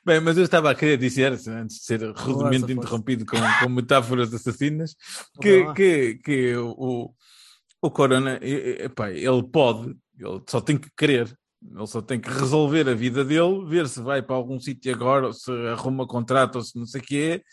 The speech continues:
Speaker 1: epá, e calçar as sapa-, a-, as chuteiras e andar para a frente, caralho. Ele, ele pode, ele consegue, ele só tem que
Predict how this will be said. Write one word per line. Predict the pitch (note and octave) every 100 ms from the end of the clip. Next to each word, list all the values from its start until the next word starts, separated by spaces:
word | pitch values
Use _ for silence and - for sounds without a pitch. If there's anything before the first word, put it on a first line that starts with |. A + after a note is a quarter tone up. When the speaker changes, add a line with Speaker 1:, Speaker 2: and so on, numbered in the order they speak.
| _ _ _
Speaker 1:
epá, | D#4+ - E2
e | - - - - D2 C2 B1 C2+ -
calçar | - G#2+ A2
as | G#2
sapa-, | A#2 G#2 G#2+ - A2+ F#2+ G#2+ -
a-, |
as | A2
chuteiras | - B2 G#2+ A2 C3 B2+
e | D#3+
andar | G3+ F#3
para | -
a | D#3+
frente, | - E3+ G#2 -
caralho. | F2+ - - B1+ -
Ele, | G#2+
ele | G2+ -
pode, | A#2 F#2+
ele | F#2+ F#2+
consegue, | G2+ G#2 C3 F#2+ _ -
ele | E2
só | - F#2+
tem | A#2
que | A#2+